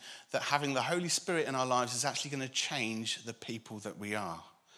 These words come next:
I don't believe that's true. The Holy Spirit, when he comes into your life, is not gonna change who you are, but it will help, he will help you be a better version of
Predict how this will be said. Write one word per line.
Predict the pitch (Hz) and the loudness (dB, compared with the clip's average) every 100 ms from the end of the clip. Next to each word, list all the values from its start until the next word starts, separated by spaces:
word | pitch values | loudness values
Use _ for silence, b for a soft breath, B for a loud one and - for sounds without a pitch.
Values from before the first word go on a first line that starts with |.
| B B B B - | B B B B -10
I | 156 | -6
don't | 180 165 | -4 -2
believe | 156 139 127 | 0 0 -2
that's | 117 - | -2 -2
true. | - - 107 B B B | -2 -2 -4 B B B
The | 143 | 0
Holy | - 247 240 | 2 2 4
Spirit, | - - 208 160 165 - - - - - - | 2 6 8 8 8 2 -18 -20 -20 -12 0
when | 131 | 0
he | |
comes | 143 - 170 175 | 2 4 4 4
into | 170 175 | 2 4
your | |
life, | 151 117 | 4 2
is | 131 | 0
not | 165 - | -2 0
gonna | 190 180 | 0 0
change | - - 185 110 107 110 - - - | 0 0 2 2 2 0 -2 -6 -6
who | 131 | -4
you | 120 120 117 | -2 -2 0
are, | 110 80 85 B B B | -2 -2 -6 B B B
but | - 143 | -2 0
it | |
will | 139 127 | 0 0
help, | - 196 202 | 6 6 6
he | - 151 | 2 2
will | 135 | 2
help | - 214 - 131 | 4 4 2 -2
you | |
be | 113 120 131 | 2 2 2
a | 123 | 0
better | 117 160 143 - 127 123 B - | 0 0 2 2 2 0 B -14
version | 120 147 151 135 - 85 80 - B B B | -4 2 4 4 2 -2 -8 -16 B B B
of | 110 104 | -6 -4